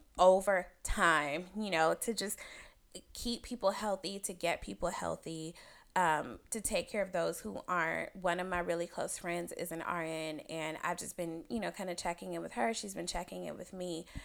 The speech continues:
and just sending out prayers for those people who are really, like, on the front lines, who I don't feel like ever get enough credit for the work that they do to keep our society afloat. But especially now, like, I hope that we are really, like, taking note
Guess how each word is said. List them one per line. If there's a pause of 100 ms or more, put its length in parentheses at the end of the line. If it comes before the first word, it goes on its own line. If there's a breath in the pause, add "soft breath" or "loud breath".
(200 loud breath)
and
just
sending
out
prayers
for
those
people (440 soft breath)
who
are
really,
like,
on
the
front
lines,
who
I
don't
feel
like (200)
ever
get
enough
credit
for
the
work
that
they
do
to
keep (460 loud breath)
our
society
afloat. (280 soft breath)
But
especially
now,
like,
I
hope
that
we
are
really,
like,
taking
note